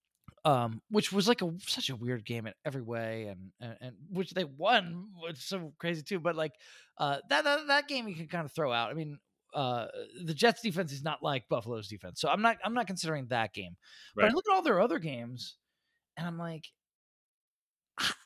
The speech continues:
Speaker 1: I don't see how both these teams don't put up, like, thirty." Like, this is just, it shouldn't be forty-six.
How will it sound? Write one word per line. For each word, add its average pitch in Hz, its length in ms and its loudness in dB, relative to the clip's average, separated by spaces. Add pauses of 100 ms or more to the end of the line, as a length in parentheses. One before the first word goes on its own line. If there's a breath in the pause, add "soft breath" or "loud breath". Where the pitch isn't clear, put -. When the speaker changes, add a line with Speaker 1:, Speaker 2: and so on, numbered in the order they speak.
(360)
Speaker 1:
I 226 120 2
don't - 280 0
see - 180 0
how 156 160 6
both 131 300 -2
these 120 220 -4
teams 127 340 -6
don't 92 180 -12
put 101 140 -12
up, 87 180 -12
like, 90 140 -14 (480)
thirty." 151 520 0
Like, 170 320 2 (520 loud breath)
this 285 240 0
is 294 120 0
just, - 520 0 (600)
it 226 120 0
shouldn't 349 360 4
be 202 140 4
forty-six. 123 580 0